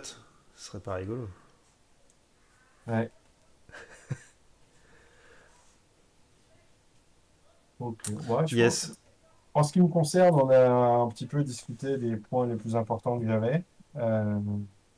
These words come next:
Speaker 2: dans, dans les, les, les questions que j'avais par rapport à, que j'avais besoin d'un retour de participants et puis, euh, et puis des commentaires de la communauté. Il y a des trucs, euh, vachement intéressants.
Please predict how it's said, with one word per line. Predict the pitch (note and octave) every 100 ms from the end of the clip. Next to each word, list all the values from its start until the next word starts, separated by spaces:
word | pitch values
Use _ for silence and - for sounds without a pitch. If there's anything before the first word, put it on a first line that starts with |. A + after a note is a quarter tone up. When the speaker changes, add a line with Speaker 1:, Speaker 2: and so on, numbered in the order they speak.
| _ _ _ _ _ _ _ -
Speaker 2:
dans, | A2 G#2 G#2
dans | G#2 A2
les, | G#2+ G#2+ G#2
les, | G#2 G#2
les | G2+
questions | G#2 A2+ B2+ A#2+
que |
j'avais | A2+ A2+
par | G#2+ G2+
rapport | G2 A2+ G#2
à, | G2+ G2 F#2+ G2 _ G#2
que |
j'avais | G2+ G#2
besoin | G#2 A2+
d'un | G#2+
retour | G2 G2+ - A#2
de | G#2
participants | G2 - - A2 - A2+ A#2
et | G2
puis, | - G2+
euh, | F#2+ F#2 - _ _ _ _ -
et | G#2+
puis | -
des | A#2+ A2+
commentaires | A#2 A#2 A#2 B2+
de | A2+
la |
communauté. | G#2+ A2 G#2+ G2+
Il | D3+ A2+
y |
a | G2+
des |
trucs, | F#2+ A2 G#2
euh, | G2
vachement | G2 G2 A2+
intéressants. | G#2+ G2+ F#2+ - D3+